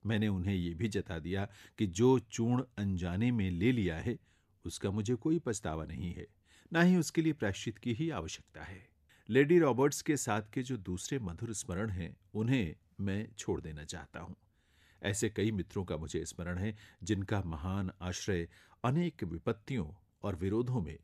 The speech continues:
मुझे मिल सका है। श्रद्धालु मनुष्य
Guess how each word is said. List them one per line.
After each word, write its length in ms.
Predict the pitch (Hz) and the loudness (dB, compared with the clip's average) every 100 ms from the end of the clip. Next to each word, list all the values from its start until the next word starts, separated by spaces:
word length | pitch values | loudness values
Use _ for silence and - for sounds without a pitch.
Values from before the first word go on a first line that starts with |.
| _ | _
मुझे 320 | 107 101 - 80 | -6 -4 -4 -8
मिल 300 | 80 104 98 | -2 0 0
सका 340 | - - 71 | -2 -12 -12
है। 260 | 90 98 _ _ _ _ - - | -12 -14 _ _ _ _ -20 -10
श्रद्धालु 500 | - 160 139 170 175 | 2 2 4 6 6
मनुष्य 460 | 151 156 156 160 | 6 2 2 0